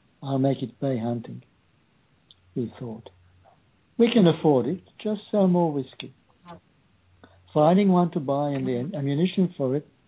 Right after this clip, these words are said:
that's something else. Oh, I nearly forgot."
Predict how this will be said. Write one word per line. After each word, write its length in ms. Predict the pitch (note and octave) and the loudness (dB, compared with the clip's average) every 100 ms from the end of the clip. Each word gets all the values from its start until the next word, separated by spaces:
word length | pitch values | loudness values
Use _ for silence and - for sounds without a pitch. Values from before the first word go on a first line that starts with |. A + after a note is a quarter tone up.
| _ | _
that's 220 | D#3+ C3+ | -6 -4
something 340 | D3+ B2+ B2+ A#2 | -4 -4 -4 -6
else. 160 | G#2+ A2+ _ _ - | -6 -10 _ _ 0
Oh, 240 | D#3 - _ _ _ | 0 0 _ _ _
I 60 | C3 | -6
nearly 280 | A#2+ A#2 A2+ | -2 -2 -2
forgot." 380 | B2 G#2 - | -6 -10 -16